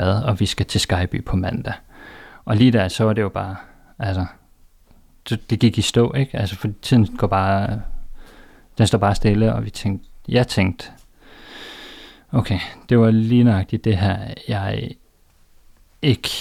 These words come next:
ikke ville kunne bære, ikke kunne magte." Øhm, og nu stod vi der i... Altså, vi stod så langt henne, at, at man kunne heller ikke...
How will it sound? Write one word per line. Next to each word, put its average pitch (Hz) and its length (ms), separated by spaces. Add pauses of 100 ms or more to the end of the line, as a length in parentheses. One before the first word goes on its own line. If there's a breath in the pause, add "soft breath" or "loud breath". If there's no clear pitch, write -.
(300)
ikke - 340 (180)
ville 107 180
kunne - 200
bære, 104 380
ikke 107 120
kunne 110 180
magte." 98 340
Øhm, 101 340
og 101 100
nu 104 100
stod 120 240
vi 104 140
der 104 300
i... 107 600 (220 loud breath)
Altså, 107 340
vi 104 120
stod 120 180
så 120 120
langt 104 280
henne, 110 360
at, 107 100
at 104 140
man 104 180
kunne 98 140
heller 104 180
ikke... - 180